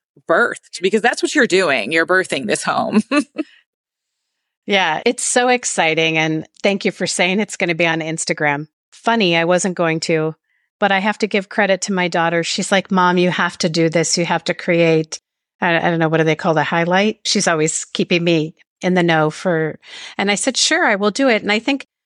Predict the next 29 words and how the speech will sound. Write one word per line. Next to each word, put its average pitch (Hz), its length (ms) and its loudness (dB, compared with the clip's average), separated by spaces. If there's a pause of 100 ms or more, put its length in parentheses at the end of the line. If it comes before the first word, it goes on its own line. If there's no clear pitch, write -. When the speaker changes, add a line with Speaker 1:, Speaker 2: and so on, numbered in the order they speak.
(320)
Speaker 2:
what 247 140 2
I 247 40 2
wanna 294 380 2
do 196 300 0
is 180 280 0
be 185 220 0
able 196 300 2
to 170 720 0
show 165 720 2
people 165 720 0 (1040)
the 185 260 0
decision 208 640 0
process 294 760 -2
too, 226 560 0 (480)
where 196 200 2
I 202 180 2
maybe 185 340 0
could - 240 -6
have 175 140 0
done 175 220 0
things 165 440 -4
differently. 220 680 -2
So 247 200 0
I 247 100 2
also 339 260 -2
wanna 220 200 -2
show 202 180 0
'em, 180 60 -2
like, 180 280 -2